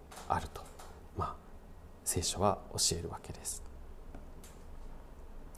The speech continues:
最初に紹介しましたそのエヌエイチケースペシャルでも、全ては、まあ、美しい話ですね。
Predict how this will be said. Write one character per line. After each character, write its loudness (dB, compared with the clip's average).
最 12
初 12
に 12
紹 12
介 12
し 12
ま 12
し 12
た 12
そ 12
の 12
エ 12
ヌ 12
エ 12
イ 12
チ 8
ケ 12
ー 10
ス 8
ペ 12
シ 12
ャ 10
ル 8
で 4
も、 12
全 12
て 12
は、 10
ま 8
あ、 -4
美 12
し 12
い 12
話 10
で 6
す 0
ね。 8